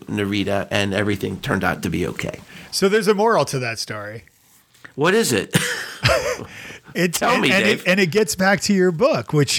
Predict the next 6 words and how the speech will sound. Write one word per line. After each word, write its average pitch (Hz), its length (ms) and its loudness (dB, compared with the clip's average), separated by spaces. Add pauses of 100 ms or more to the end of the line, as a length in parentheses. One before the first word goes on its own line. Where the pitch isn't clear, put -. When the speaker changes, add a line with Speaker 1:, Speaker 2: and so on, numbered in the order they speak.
Speaker 2:
which 160 300 2
you 156 80 2
talked 170 380 0
about 139 480 2
the 139 100 2
value 127 720 0